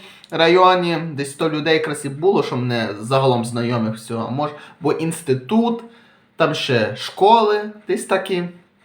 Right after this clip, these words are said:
десь сто-двісті людей подивилося. Там, я пам'ятаю, е, потім по пару разів дивилися, там я знімав колу з Ментесом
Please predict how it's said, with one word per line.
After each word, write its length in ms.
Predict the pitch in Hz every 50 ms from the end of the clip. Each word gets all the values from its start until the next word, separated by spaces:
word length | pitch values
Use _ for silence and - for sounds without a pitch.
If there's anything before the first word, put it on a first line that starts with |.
| _ _ -
десь 200 | 143 156 151 -
сто-двісті 480 | - - 185 170 147 160 160 - 151
людей 180 | 143 139 147 143
подивилося. 480 | - 135 135 110 107 98 95 95 - - 110 - _ - - - - - - - _ - -
Там, 160 | - 156 147
я 80 | 151 147
пам'ятаю, 500 | - 143 156 156 151 147 143 147 147 147 - - - - - - - - _ _ _ -
е, 140 | 110 117
потім 280 | 117 - - - 208 175
по 80 | 185 180
пару 300 | 175 185 170 175 175 170
разів 320 | 165 165 139 135 135 123
дивилися, 340 | 123 135 151 160 156 156 139
там 200 | 131 143 135 139
я 100 | 127 127
знімав 520 | 127 135 135 139 143 127 131 127 127 - - - _ _ _ _ _ _
колу 440 | - 165 165 165 165 156 151 147 135
з 80 | 135
Ментесом 1000 | 143 147 165 180 190 196 196 190 - 156 143 127 - - - 127 113 110 113 110